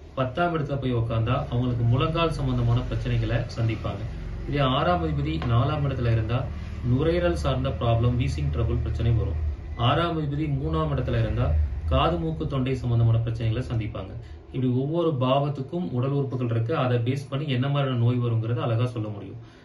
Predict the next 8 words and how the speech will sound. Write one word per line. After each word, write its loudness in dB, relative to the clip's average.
So, -4
இது 0
வந்து -2
வருமுன் 0
காப்பதே -2
சிறந்தது -2
அப்படிங்கிற 0
மாதிரி -4